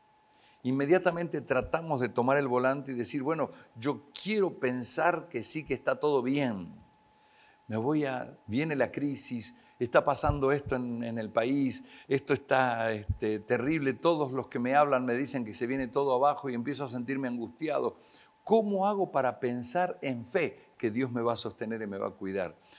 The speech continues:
¿Cómo puedo cambiar?". A veces quiero, eh, corregir la dirección de mis pensamientos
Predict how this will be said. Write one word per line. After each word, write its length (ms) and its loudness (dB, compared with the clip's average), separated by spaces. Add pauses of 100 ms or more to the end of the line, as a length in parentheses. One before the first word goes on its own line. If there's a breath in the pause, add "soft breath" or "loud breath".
(160 loud breath)
¿Cómo 300 -6
puedo 360 -2
cambiar?". 800 0 (360 loud breath)
A 80 2
veces 340 2
quiero, 300 -2 (120)
eh, 160 -10
corregir 640 4
la 160 4
dirección 460 0
de 80 -4
mis 160 -4
pensamientos 800 -4